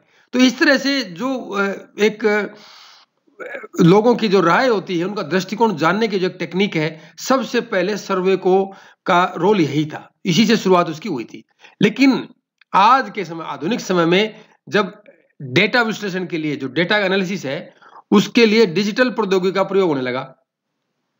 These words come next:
आप कितना भी बड़ा डेटा ले आओ और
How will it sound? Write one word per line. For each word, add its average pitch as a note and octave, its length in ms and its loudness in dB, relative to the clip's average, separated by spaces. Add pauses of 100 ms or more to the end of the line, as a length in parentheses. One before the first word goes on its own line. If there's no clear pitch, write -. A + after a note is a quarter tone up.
(280)
आप F3 300 0
कितना B3+ 300 -2
भी B3 100 -2
बड़ा G3+ 160 0
डेटा F3 260 -4
ले C3 140 -8
आओ G#3 400 -8 (280)
और F3+ 400 0